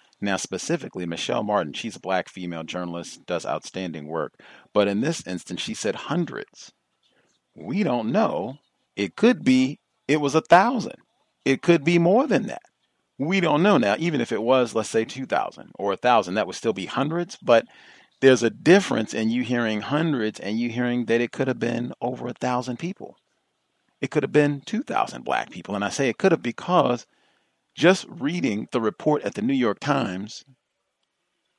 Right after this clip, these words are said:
I shared it today on social media, but they give some of the graphic details, uh, which include, uh, that this went on for days. This lasted for almost a week,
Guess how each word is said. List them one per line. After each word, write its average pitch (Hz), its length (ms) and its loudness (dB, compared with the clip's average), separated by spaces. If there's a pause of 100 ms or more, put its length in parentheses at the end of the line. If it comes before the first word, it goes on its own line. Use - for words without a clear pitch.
(200)
I 120 60 4
shared 117 320 -2
it - 80 -10
today 101 240 -6
on 90 240 -6
social 104 400 -6
media, 98 440 -4 (400)
but 123 160 2
they 139 140 4
give 123 240 0
some 117 240 -2
of 110 60 -4
the 104 80 -4
graphic 113 440 2
details, 95 800 -2
uh, 92 220 0
which 95 300 -8
include, 95 840 -6 (460)
uh, 110 180 4
that 101 240 -2
this 139 240 -4
went 113 260 -4
on 95 540 -8
for 90 260 -12
days. 98 600 -8
This - 240 -8
lasted 98 420 -2
for - 140 -10
almost 87 520 -8
a 71 80 -16
week, 110 460 -16